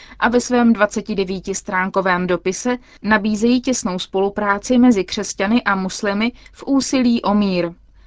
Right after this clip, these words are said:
V dopise datovaném třináctého října u příležitosti konce Ramadánu čteme, že muslimové a křesťané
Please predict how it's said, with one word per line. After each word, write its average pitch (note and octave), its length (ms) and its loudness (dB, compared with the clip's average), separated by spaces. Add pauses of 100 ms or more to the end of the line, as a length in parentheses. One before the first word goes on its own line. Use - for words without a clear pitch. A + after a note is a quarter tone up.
(260)
V G3+ 140 -2
dopise G#3 480 2
datovaném C4 540 4
třináctého A3 880 0
října F#3+ 480 -2
u G#3+ 100 -2
příležitosti G3+ 800 -4
konce G3 420 -4
Ramadánu A3 680 4 (280)
čteme, C#4 420 2
že A3+ 140 2
muslimové G#3+ 720 -2
a F#3+ 120 -2
křesťané G3+ 720 -6